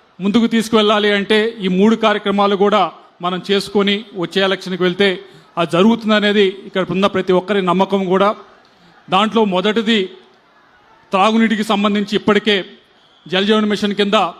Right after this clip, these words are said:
రెండు వేల రెండు వందల కోట్ల రూపాయలు గురజాల, గురజాలకి, మాచర్లకి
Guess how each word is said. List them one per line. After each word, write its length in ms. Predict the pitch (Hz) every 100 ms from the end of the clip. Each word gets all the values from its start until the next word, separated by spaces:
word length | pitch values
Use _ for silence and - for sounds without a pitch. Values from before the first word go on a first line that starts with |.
| -
రెండు 220 | 175 196
వేల 380 | 202 202 196 185 175
రెండు 180 | 185 196
వందల 260 | 202 202
కోట్ల 300 | 190 208 208
రూపాయలు 520 | 202 208 214 202 180 - - _ _ _ _ _ 139 185
గురజాల, 340 | 180 214 208 254 180
గురజాలకి, 680 | 190 208 214 208 220 220 247 - _ _ _ _ -
మాచర్లకి 720 | 170 202 208 208 196 208 180